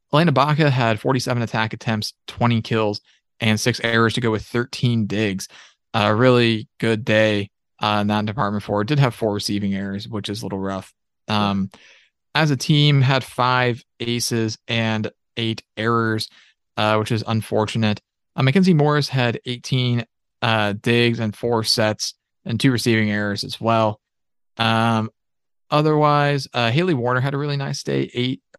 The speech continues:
uh, eight kills on twenty attack attempts and three errors with five blocks. Um, then, um, Katie Fernholz, eighteen attack attempts, five kills, three errors. Um, Aaliyah Carter, thirty-one attack attempts, nine kills, seven errors.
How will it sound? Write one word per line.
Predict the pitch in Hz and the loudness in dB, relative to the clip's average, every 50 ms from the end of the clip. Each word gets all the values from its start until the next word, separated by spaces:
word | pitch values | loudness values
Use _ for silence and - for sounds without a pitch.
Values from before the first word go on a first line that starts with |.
| _ _ _ | _ _ _
uh, | 139 127 117 117 110 | 2 2 4 4 2
eight | 123 131 131 | 2 0 -2
kills | - - 123 120 120 117 | 0 0 2 2 2 0
on | 117 | -2
twenty | 107 - 117 120 110 | -4 -4 -6 -8 -6
attack | 107 110 101 110 - | -6 -6 -6 -8 -8
attempts | - - 117 117 117 - _ _ _ - | -6 -4 -4 -4 -4 -8 _ _ _ -4
and | 113 113 110 104 | -2 -2 -2 -2
three | - - 117 113 104 | -4 -4 -4 -4 -2
errors | 104 110 113 113 113 110 - | 0 0 2 2 0 -2 -4
with | 113 107 | -8 -14
five | - - - 110 107 113 113 113 107 - - | -14 -4 0 2 4 4 2 2 -2 -4 -12
blocks. | - 101 101 101 104 - - - - _ - - _ _ _ _ _ _ _ | -8 -4 -4 -4 -4 -4 -6 -10 -10 _ -12 -20 _ _ _ _ _ _ _
Um, | - 110 110 107 107 104 104 104 101 101 95 _ _ _ - _ | 0 2 2 2 2 2 0 0 -2 -4 -6 _ _ _ -12 _
then, | - 120 117 117 117 117 113 113 110 107 98 _ _ _ _ _ _ _ _ _ _ _ _ _ | -2 0 2 2 2 0 0 -2 -4 -4 -8 _ _ _ _ _ _ _ _ _ _ _ _ _
um, | - 117 113 113 107 107 104 107 | -4 -2 0 0 0 -2 -2 -4
Katie | 101 - 139 135 120 | -2 0 0 0 0
Fernholz, | - 120 117 117 110 120 117 113 110 110 - _ _ | 0 -2 -2 0 -2 -2 -2 -4 -4 -6 -10 _ _
eighteen | - 127 110 117 120 | -4 -2 0 0 -2
attack | 110 - 113 104 104 | -2 -2 -4 -6 -6
attempts, | 110 - - 110 101 95 - _ _ _ | -6 -6 -4 -4 -4 -6 -8 _ _ _
five | - 110 107 104 | -2 -2 -2 -2
kills, | - - 107 101 101 - | -4 -6 -6 -6 -8 -8
three | - 110 107 - | -8 -8 -6 -6
errors. | 101 110 110 107 104 104 101 - _ _ _ _ _ _ _ _ _ _ _ _ _ _ _ - | -4 -4 -2 -2 -4 -6 -8 -10 _ _ _ _ _ _ _ _ _ _ _ _ _ _ _ -2
Um, | 117 110 113 110 110 107 104 107 101 98 98 - _ _ _ _ _ _ _ _ _ _ | 0 2 2 2 2 2 0 0 -2 -4 -6 -10 _ _ _ _ _ _ _ _ _ _
Aaliyah | 131 131 131 127 | -2 0 0 0
Carter, | 127 - 120 120 120 | 2 2 2 2 2
thirty-one | 117 - 127 120 117 117 113 | 0 0 -2 -2 0 -2 -2
attack | 110 - 113 107 104 | -2 -2 -4 -4 -4
attempts, | 107 - - 110 104 104 - | -6 -4 -4 -4 -4 -4 -6
nine | - 104 104 104 104 98 | -4 -4 -2 -2 -4 -4
kills, | - 110 104 101 98 - | -6 -6 -6 -6 -6 -6
seven | - - 139 139 139 143 139 135 127 - | -2 2 2 4 4 4 2 2 0 0
errors. | - 127 127 123 123 123 120 117 117 113 - | 0 0 2 2 2 2 0 -2 -4 -6 -8